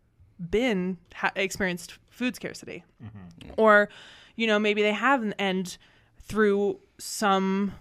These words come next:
Speaker 1: set of circumstances in which, you know, they were pri-, privileged in one way or another, they were able to, you know, climb up one ladder or another just through a series of, you know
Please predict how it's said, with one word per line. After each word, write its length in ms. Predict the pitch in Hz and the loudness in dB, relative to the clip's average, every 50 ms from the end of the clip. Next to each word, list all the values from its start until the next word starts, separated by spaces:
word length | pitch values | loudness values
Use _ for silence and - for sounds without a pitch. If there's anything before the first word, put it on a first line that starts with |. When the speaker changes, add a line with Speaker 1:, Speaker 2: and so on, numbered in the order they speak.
| - - | -20 -20
Speaker 1:
set 260 | - - - 214 196 | -8 -2 0 0 0
of 80 | 190 180 | 0 -2
circumstances 680 | - 190 180 - 196 180 - 220 214 220 - 262 226 226 | -2 -4 -4 -4 -6 -8 -6 -6 -6 -6 -6 -8 -6 -6
in 100 | 202 190 | -4 -4
which, 320 | 185 180 175 - - - | -4 -4 -4 -6 -8 -8
you 100 | 202 202 | -6 -4
know, 140 | 185 170 165 | -4 -4 -4
they 100 | 170 175 | -4 -4
were 120 | 175 170 | -6 -6
pri-, 200 | 170 - 190 180 - - - | -8 -10 -10 -12 -12 -12 -10
privileged 460 | - 185 175 160 160 202 208 - - | -8 -6 -4 -4 -4 -6 -6 -6 -6
in 140 | 220 196 185 | -4 -2 -2
one 140 | 180 175 175 | -2 -2 -2
way 120 | 175 175 | -2 -2
or 100 | 180 175 170 | -2 -2 -2
another, 420 | 170 151 151 151 185 220 247 262 _ - - - - _ - | -2 -4 -4 -4 -4 -4 -6 -8 _ -18 -20 -20 -20 _ -6
they 240 | 175 185 185 180 180 | -2 0 0 2 2
were 160 | 180 180 - | 0 0 0
able 280 | - 185 180 180 170 170 | 0 -2 -2 -2 -4 -8
to, 640 | 175 - - 202 185 180 180 175 170 170 170 165 165 - | -8 -8 -8 -6 -4 -4 -4 -4 -4 -4 -4 -6 -6 -8
you 140 | - 190 180 | -8 -6 -6
know, 240 | 170 156 147 156 - - | -4 -4 -4 -6 -8 -12
climb 320 | - - 196 175 180 175 | -12 -8 -6 -4 -4 -2
up 200 | 147 160 - - | -4 -6 -6 -6
one 280 | 185 175 175 170 170 175 | -4 -4 -2 -2 -2 -2
ladder 260 | 165 160 165 170 175 | -2 -2 -2 -4 -4
or 80 | 175 | -4
another 260 | 175 170 160 160 180 185 | -4 -6 -6 -6 -6 -6
just 300 | 175 190 180 - - _ | -6 -8 -10 -10 -12 _
through 140 | - 196 180 175 | -6 -4 -4 -4
a 40 | |
series 380 | 170 170 - 185 175 175 175 175 | -4 -4 -4 -4 -4 -4 -4 -6
of, 200 | 165 156 - _ _ _ - | -8 -10 -10 _ _ _ -16
you 120 | 185 175 170 | -12 -10 -10
know 200 | 107 104 175 | -10 -10 -14